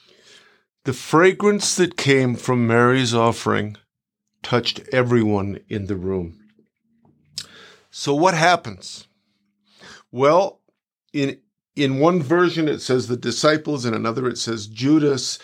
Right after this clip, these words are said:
said, "Why are you doing this? This is so wasteful. This is so impractical. This is so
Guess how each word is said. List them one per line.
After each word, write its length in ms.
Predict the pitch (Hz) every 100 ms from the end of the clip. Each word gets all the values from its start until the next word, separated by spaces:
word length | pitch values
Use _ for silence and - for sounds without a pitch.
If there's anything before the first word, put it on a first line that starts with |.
| -
said, 220 | - 135
"Why 440 | 120 117 156 202 240
are 80 |
you 180 | 233 208
doing 360 | 156 151 156 143
this? 260 | 113 -
This 240 | - 151 -
is 140 | 147
so 240 | - 180 185
wasteful. 720 | 170 147 170 170 - 139 120
This 220 | 131 -
is 140 | 135
so 300 | - 175 175
impractical. 800 | 170 160 - 165 160 156 151 120
This 240 | 117 127 127
is 160 | 143
so 380 | - 170 170 160